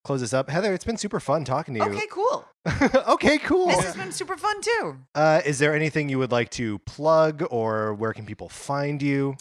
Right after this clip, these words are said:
Speaker 2: Uh, well, you can find me online. Um, please subscribe to or watch, uh, youtube dot com slash A O K, or This Is A O K. It's our, um, uh,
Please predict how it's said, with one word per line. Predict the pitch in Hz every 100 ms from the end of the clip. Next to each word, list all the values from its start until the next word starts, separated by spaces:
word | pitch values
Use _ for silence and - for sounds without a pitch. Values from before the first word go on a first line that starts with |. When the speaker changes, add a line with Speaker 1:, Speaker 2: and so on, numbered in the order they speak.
| -
Speaker 2:
Uh, | - 226 220
well, | 233 240
you | 226
can | 247
find | 226 285
me | 330 302
online. | 269 240 226 220 214
Um, | 202 196 196 185 180 -
please | - 240 262 269 254 -
subscribe | - 220 - 214 214 220 208
to | - 220 208 196
or | 170 165
watch, | 165 185 202 - - -
uh, | 165 143 135 123 - _ 180
youtube | 196 180 208 175
dot | 202 -
com | 170 165
slash | 160 139 135 -
A | 160
O | 147
K, | - 175
or | 160
This | 160 196 196
Is | 170
A | 165 147
O |
K. | 143 156 151 196
It's | 185 -
our, | 143 143 -
um, | 151 139 135 135 _ - - _
uh, | 147 139 131